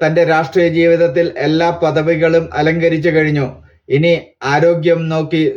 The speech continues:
സുഖമായിരിക്കട്ടെ എന്നാണ് പ്രധാനമന്ത്രി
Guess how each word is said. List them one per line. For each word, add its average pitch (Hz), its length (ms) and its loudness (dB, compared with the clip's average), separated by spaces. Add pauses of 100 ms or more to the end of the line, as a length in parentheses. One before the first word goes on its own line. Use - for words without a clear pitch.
(160)
സുഖമായിരിക്കട്ടെ 156 1040 0 (260)
എന്നാണ് 151 440 2 (960)
പ്രധാനമന്ത്രി 156 520 0